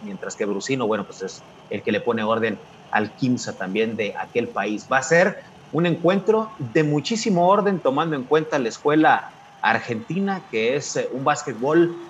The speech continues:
sistemático, es un básquetbol de mucho coco. Si no, pregúntenle a la generación dorada que consiguió, eh, oro allá en Atenas, un subcampeonato mundial y que siempre fue protagonista. Entonces, va a ser,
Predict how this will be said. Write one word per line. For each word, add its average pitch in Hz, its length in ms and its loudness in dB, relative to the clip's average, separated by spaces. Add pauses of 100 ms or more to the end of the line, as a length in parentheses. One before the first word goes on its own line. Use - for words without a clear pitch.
(180)
sistemático, 147 1080 -2
es - 200 -8
un 110 520 -6
básquetbol 123 640 -2 (160)
de 113 100 0
mucho 135 360 0
coco. 165 480 0
Si 110 100 -10
no, 110 140 -2
pregúntenle 117 500 -4
a 104 40 -6
la 95 120 -6
generación 101 500 -8
dorada 110 300 0
que 95 100 -10
consiguió, 98 560 -2 (460)
eh, 98 640 0
oro 120 440 2
allá 107 320 -2
en 110 100 -2
Atenas, 135 500 -2
un 139 80 -8
subcampeonato 110 640 -6
mundial 110 460 -2
y 127 40 -10
que 131 120 -10
siempre 131 280 -10
fue 127 160 -4
protagonista. 107 800 -6 (420)
Entonces, 160 600 -2 (300)
va 156 100 6
a - 20 4
ser, 175 380 2